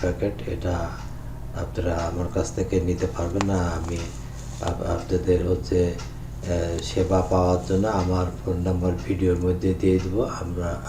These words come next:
আপনারা, আ, ফোন নাম্বার অনুযায়ী আমা-, আমা-, আমার কাছ থেকে, এ, কালেকশন করতে পারবেন। এই যে চা পাতি, এই যে চা পাতি, একশো গ্রামের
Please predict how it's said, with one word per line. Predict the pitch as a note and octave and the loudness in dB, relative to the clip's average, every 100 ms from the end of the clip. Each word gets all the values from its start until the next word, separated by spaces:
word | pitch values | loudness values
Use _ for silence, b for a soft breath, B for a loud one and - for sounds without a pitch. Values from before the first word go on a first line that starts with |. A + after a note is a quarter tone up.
| - | -2
আপনারা, | E2+ D#2+ F#2+ F#2 A2+ B B B B - | -2 -2 0 0 0 B B B B -2
আ, | F2+ E2+ - | 0 0 0
ফোন | F#2+ F#2 | 0 2
নাম্বার | F2+ F2+ | 2 2
অনুযায়ী | F2+ F2+ G2 A2+ | 2 2 4 2
আমা-, | F2+ F2 | 2 0
আমা-, | E2+ F2 | -2 -2
আমার | F2 E2+ F2 | -2 -2 -2
কাছ | F2 - | -2 -2
থেকে, | F2+ - - | -4 -2 -2
এ, | - - - - E2 D#2+ D#2+ F2 F#2 F2 | -2 -6 -10 -4 -4 -2 -4 -4 -6 -2
কালেকশন | F#2+ E2 - F#2 F2 | 0 0 0 -4 -4
করতে | F2 - E2 | -6 -6 -6
পারবেন। | E2 D#2 D#2+ | -4 -4 -4
এই | E2+ | -2
যে | D#2+ D#2 - | -2 -4 -2
চা | - E2+ | 0 0
পাতি, | D#2+ D2+ D2+ D2+ - - - - - - - - - - - - - - - - - - - | 0 -2 -4 -6 -8 -10 -8 -8 -8 -8 -8 -10 -6 -6 -4 -4 -4 -6 -8 -6 -4 -2 0
এই | G2 | 2
যে | F2+ F2+ | 2 2
চা | G2+ E2+ | 4 4
পাতি, | E2+ - - - - - - - - - - - | 2 0 -4 -6 -8 -8 -10 -10 -10 -10 -10 -6
একশো | F2+ - E2+ | -4 0 0
গ্রামের | F2 F#2 E2+ | 2 2 0